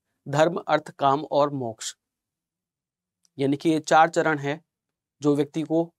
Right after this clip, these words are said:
करने होते हैं अपनी ड्यूटीज के फॉर्म में, अपने कर्तव्यों के फॉर्म में,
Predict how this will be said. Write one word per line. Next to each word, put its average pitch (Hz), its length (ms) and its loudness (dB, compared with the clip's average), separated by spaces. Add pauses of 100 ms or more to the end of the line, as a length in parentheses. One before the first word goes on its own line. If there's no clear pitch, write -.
करने 147 240 0
होते 143 320 -2
हैं 156 200 -8 (800)
अपनी 151 220 -4
ड्यूटीज 143 480 -2
के 208 120 -2
फॉर्म 151 300 -2
में, 160 220 -6 (220)
अपने 165 220 -4
कर्तव्यों 156 540 2
के 196 100 2
फॉर्म 147 300 0
में, 151 180 -2